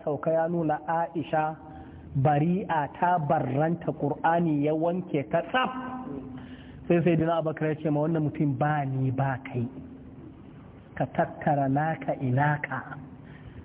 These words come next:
ka bani waje." Shine Allah ya saukar da ya ce, "Wala ya atali ulul fadli minkum wal menene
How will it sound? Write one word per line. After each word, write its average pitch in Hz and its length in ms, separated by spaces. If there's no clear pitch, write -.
ka 135 80
bani 147 300
waje." 117 280
Shine 156 160
Allah 151 240
ya 147 80
saukar 151 260
da 143 220
ya 151 80
ce, 156 80
"Wala 165 280
ya 190 120
atali 170 320
ulul 165 280
fadli 151 300
minkum 160 500
wal 151 220
menene 185 480